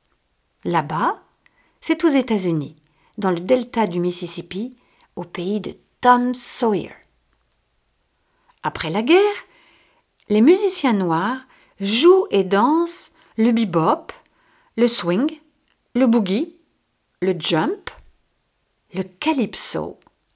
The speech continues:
la rumba, et cetera. Et les adolescents blancs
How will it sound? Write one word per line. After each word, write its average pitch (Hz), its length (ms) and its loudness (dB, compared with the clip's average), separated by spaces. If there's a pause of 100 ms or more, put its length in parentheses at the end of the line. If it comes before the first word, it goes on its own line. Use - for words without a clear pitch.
(160)
la 202 160 0
rumba, 185 760 0 (500)
et 277 200 6
cetera. - 500 -8 (840)
Et 208 440 6
les 185 200 -4
adolescents 190 600 -2
blancs 151 540 -4